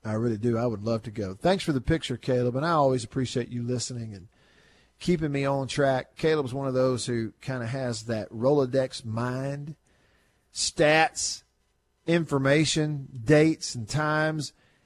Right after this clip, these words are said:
He's got it all right there between his ears, and if I ever screw something up, he'll let me know 'cause he knows it doesn't bother me. <laughs> And just like,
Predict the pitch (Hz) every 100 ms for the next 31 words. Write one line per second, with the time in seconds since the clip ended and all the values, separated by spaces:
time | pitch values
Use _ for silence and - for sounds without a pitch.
0 | _ 165 185 185 165 147 151 165 165 160
1 | 160 156 156 151 127 143 147 127 120 143
2 | 131 113 113 110 139 156 151 123 - -
3 | 147 - 143 123 127 120 120 131 127 113
4 | 107 110 110 104 101 104 107 104 104 95
5 | 95 98 104 98 87 92 _ - - -
6 | - 151 - - _ _ - - - -
7 | - - - 147 139 143 143 131